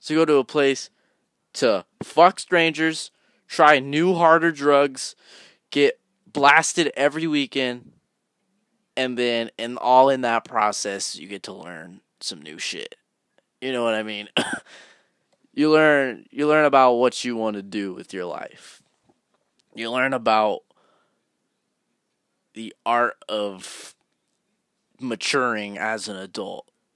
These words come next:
Like, that's what college is. That's really summed up in a nutshell what college really is.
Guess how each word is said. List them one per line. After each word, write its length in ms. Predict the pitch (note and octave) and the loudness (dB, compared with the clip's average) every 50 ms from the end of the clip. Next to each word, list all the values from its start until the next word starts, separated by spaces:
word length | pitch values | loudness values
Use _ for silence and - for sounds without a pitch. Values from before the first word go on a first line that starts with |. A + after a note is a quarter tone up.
| _ _ _ _ _ _ _ - - - - - - - - _ _ _ _ _ _ _ _ _ _ _ _ _ _ _ _ _ _ _ _ _ _ _ _ _ _ _ _ - | _ _ _ _ _ _ _ -14 -14 -14 -14 -14 -20 -20 -20 _ _ _ _ _ _ _ _ _ _ _ _ _ _ _ _ _ _ _ _ _ _ _ _ _ _ _ _ -6
Like, 180 | A#2+ A#2 - - | -6 -6 -6 -2
that's 260 | - D3 D3+ D3+ - - | -2 0 0 -2 -2 -4
what 160 | B2+ A#2 - | -4 -4 -2
college 460 | - B2 A2+ A2 G#2+ G#2+ A2 G#2 A2+ | -2 0 0 0 0 -2 -4 -6 -6
is. 400 | A2 G2 F2+ F#2 - - - - _ _ _ _ _ _ _ | -6 -6 -8 -10 -14 -18 -20 -20 _ _ _ _ _ _ _
That's 240 | - C#3+ C3+ - - | -4 -4 -2 0 2
really 380 | F3 E3+ D#3+ D3 C#3 B2+ G2+ _ _ - - _ | 2 4 4 4 2 0 -2 _ _ -20 -20 _
summed 400 | - - - - E3+ E3 E3 C#3 | -8 0 6 8 8 8 6 6
up 220 | E3+ E3+ E3 - - | 4 4 4 2 0
in 80 | D#3 | 0
a 80 | B2+ B2 | 0 2
nutshell 520 | B2 C3 C3 - - - A#2+ G#2+ E2+ - _ - - - - _ | 2 2 0 0 -2 -4 -4 -4 -4 -6 _ -20 -20 -20 -20 _
what 320 | - A#2 B2+ A#2+ G2+ - | 0 2 2 2 2 -2
college 440 | - B2 A2+ A2 G#2 G#2 G#2 G2+ F#2 | -2 0 2 2 2 2 0 -4 -6
really 340 | G#2 G2+ G2 F#2+ F#2 F#2+ F#2+ | -6 -6 -6 -6 -6 -8 -8
is. 360 | F2+ E2 - - - - - | -8 -10 -10 -12 -16 -18 -18